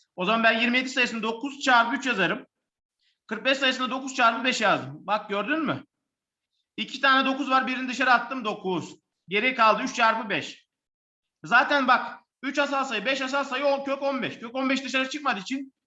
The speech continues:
dokuz kök on beş. Bu şekilde de yapabilirsiniz. Peki hocam, her zaman biz bunların tam kare olduğunu görebilir miyiz? Göremezsen, göremediğin zaman gördüğün gibi yap.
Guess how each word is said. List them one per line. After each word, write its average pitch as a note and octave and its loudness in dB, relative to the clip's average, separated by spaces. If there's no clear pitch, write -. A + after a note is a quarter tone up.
dokuz A#3 -6
kök A#3+ -8
on F3+ -4
beş. A#2 -12
Bu B2+ -12
şekilde B2+ -8
de G#3 -8
yapabilirsiniz. G#3 -12
Peki C4 0
hocam, C#4+ -2
her A#3+ 2
zaman C4+ 2
biz C4 -4
bunların C4 0
tam B3+ -2
kare B3 -2
olduğunu A#3+ -4
görebilir A#3+ -2
miyiz? C4+ -8
Göremezsen, G#3 -2
göremediğin A#3+ -6
zaman A#3 -8
gördüğün A#3 -4
gibi F#3+ -10
yap. G3+ -10